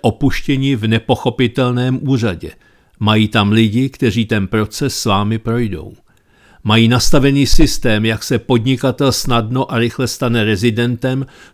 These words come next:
dostane příslušné zlaté vízum a pak už jen využívá výhod dobře nastavené demokratury. Ne, opravdu nebudete nadávat na emíra, a obzvlášť ne v tisku či na internetu.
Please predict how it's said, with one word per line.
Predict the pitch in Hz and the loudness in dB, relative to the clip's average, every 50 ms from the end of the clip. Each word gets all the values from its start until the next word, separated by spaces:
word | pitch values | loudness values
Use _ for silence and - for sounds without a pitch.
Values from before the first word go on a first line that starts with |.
| - | -4
dostane | - 123 120 - - - 135 123 127 | 0 0 0 0 0 0 0 2 0
příslušné | 120 - - - 123 110 - - - 123 110 - - 127 123 | 0 -2 -2 0 0 0 0 0 -2 -2 -2 -2 -2 -2 -2
zlaté | 98 101 117 107 - 120 107 101 | 0 0 -2 -2 0 0 0 0
vízum | 95 104 107 104 101 110 120 120 117 127 123 - - - - - - | 0 0 0 0 0 0 0 0 0 -2 -6 -10 -14 -20 -20 -18 -8
a | - 110 107 | -4 -4 -2
pak | - 151 139 - - | 0 0 -2 -2 -2
už | - - - 170 | -4 -2 0 2
jen | 147 127 | 2 2
využívá | 107 127 139 - 160 123 104 123 135 127 123 120 113 101 | 2 2 0 2 2 0 2 2 0 0 2 2 0 0
výhod | 90 95 113 113 110 98 117 131 139 - _ _ _ | 0 0 0 0 2 0 0 -2 -4 -6 _ _ _
dobře | - 123 110 98 101 98 131 135 | 0 2 2 2 0 -2 -2 -2
nastavené | 131 117 107 - - - 123 107 107 110 107 110 107 107 | -2 -4 -2 2 2 2 2 2 -2 -2 -2 -2 -2 -2
demokratury. | 101 98 113 120 131 123 113 - 90 76 - _ - - - 80 82 - - - _ _ _ _ _ _ _ _ _ _ _ _ - | -2 -2 0 0 0 -2 -4 -4 -8 -10 -10 _ -14 -14 -14 -14 -14 -18 -18 -20 _ _ _ _ _ _ _ _ _ _ _ _ -6
Ne, | - 110 113 - | -2 0 0 0
opravdu | - 131 - - 143 143 135 123 131 123 | 2 0 2 4 4 2 4 4 2 2
nebudete | 117 113 117 107 104 127 120 123 117 - - 120 | 4 4 2 2 2 2 2 2 0 0 -2 -2
nadávat | 110 110 107 98 117 113 110 113 113 107 - | 0 0 0 0 -2 -2 -2 -2 -4 -4 -4
na | 120 113 - - | -6 -6 -4 -4
emíra, | 110 98 92 87 90 85 82 85 - - - - - - _ - | -4 -4 -4 -4 -6 -8 -10 -12 -14 -18 -20 -20 -20 -20 _ -6
a | - 107 - - | -4 -4 0 2
obzvlášť | 131 120 113 101 107 131 131 131 131 - - - | 2 2 2 2 2 2 2 2 0 -2 -4 -4
ne | 113 104 95 | -2 -2 -2
v | - - | -4 -6
tisku | - - 120 - - - - - - 123 131 | -4 -2 -2 -2 -2 -4 -6 -4 -4 -4 -4
či | 127 - - 131 113 | -4 -6 -4 -4 -2
na | 110 110 | -2 -2
internetu. | - 147 117 113 113 - 113 95 87 85 78 - - - - | -2 -2 -2 -2 -2 -4 -6 -6 -6 -10 -14 -16 -18 -20 -20